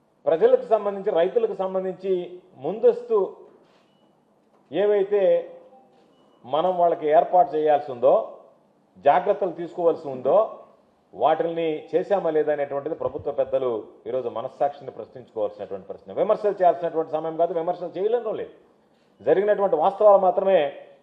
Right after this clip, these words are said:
ఈరోజు రైతులకు జరుగుతున్నటువంటి అన్యాయాన్ని మాత్రమే ఈరోజు చెప్పాలనేటువంటి ఆలోచనతో ఏర్పాటు చేశాం. ధాన్యం పూర్తి అయిన తర్వాత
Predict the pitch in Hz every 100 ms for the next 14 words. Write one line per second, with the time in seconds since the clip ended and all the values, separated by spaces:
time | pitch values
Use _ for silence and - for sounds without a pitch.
0 | 131 175 156 165 185 196 170 170 170 170
1 | 160 151 135 160 190 180 165 160 160 170
2 | 151 120 - - - 139 143 123 131 156
3 | 156 135 123 123 120 120 - 117 107 101
4 | 98 90 82 - _ _ _ _ _ _
5 | _ _ _ _ _ _ _ _ _ _
6 | 92 139 175 185 190 196 - - _ _
7 | _ _ 160 208 220 - 214 175 185 180
8 | 175 175 170